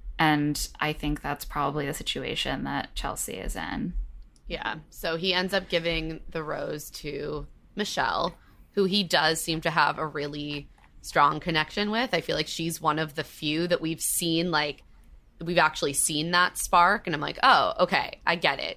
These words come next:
Speaker 2: They connect." It's been very easy, very quickly with them. Um, and then it's time for Katie's super romantic one-on-one
Speaker 1: <laughs>
Speaker 2: date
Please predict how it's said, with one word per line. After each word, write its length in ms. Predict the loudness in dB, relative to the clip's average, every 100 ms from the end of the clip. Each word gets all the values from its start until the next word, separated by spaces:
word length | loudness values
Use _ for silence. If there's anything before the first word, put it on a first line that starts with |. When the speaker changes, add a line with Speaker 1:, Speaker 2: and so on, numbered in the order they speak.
| -12
Speaker 2:
They 320 | -10 2 2
connect." 520 | 2 -2 -2 -4 -8 -6
It's 220 | -6 0
been 200 | 0 0
very 240 | -4 -4 -6
easy, 480 | -8 -10 -10 -10 -12 -14
very 260 | -6 -4 -4
quickly 340 | -8 -10 -10
with 160 | -10 -8
them. 340 | -8 -8 -10 -14 -20 -14 -12 -12 -4
Um, 300 | 2 4 4 2
and 180 | 4
then 120 | 4 2
it's 240 | 0 0
time 600 | 4 6 4 2 0 -4 -10 -20 _ -20 -20
for 640 | -20 0 6 8 8 6 2
Katie's 1000 | -2 2 4 4 2 0 -4 -4 -6 -8 _ _ _ _ _ _
super 480 | -2 4 6 8 8
romantic 840 | 8 8 8 6 6 6 4 2 6
one-on-one 640 | 6 8 6 6 6 6
Speaker 1:
<laughs> 120 | 6 6
Speaker 2:
date 280 | 6 0